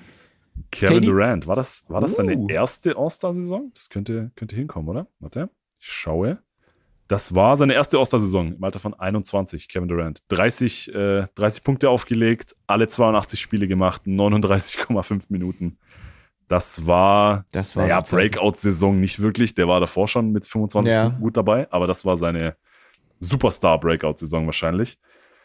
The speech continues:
Speaker 1: Äh, Brandon Roy haben wir noch dabei von den Blazers, der aber auch dann verletzt ausgefallen ist. Zach Randolph von den Grizzlies war noch
Speaker 2: Mhm.
Speaker 1: dabei.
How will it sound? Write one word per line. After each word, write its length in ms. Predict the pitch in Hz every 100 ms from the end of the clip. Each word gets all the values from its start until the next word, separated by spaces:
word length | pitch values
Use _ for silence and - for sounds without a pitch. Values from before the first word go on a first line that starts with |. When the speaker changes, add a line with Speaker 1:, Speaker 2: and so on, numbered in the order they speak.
| _ _ -
Speaker 1:
Äh, 420 | 95 92 95 92
Brandon 380 | 85 117 143 123
Roy 280 | 104 143 151
haben 120 | 151
wir 60 | 143
noch 100 | 131
dabei 280 | 131 143
von 140 | 139 113
den 120 | 98
Blazers, 540 | 98 110 127 143 - -
der 140 | 101
aber 160 | 98 85
auch 140 | 101
dann 140 | 117
verletzt 400 | 110 107 110 -
ausgefallen 520 | 85 113 - - 113 120
ist. 240 | 127 - _ _ _ _ _ _ _ _ - -
Zach 320 | 95 76 101 95
Randolph 720 | 98 101 123 139 156 190 - -
von 240 | - 98
den 260 | 98 92 82
Grizzlies 600 | 95 120 135 165 190 -
war 100 | 117
noch 60 | 123
Speaker 2:
Mhm. 80 | 139
Speaker 1:
dabei. 360 | 139 127 92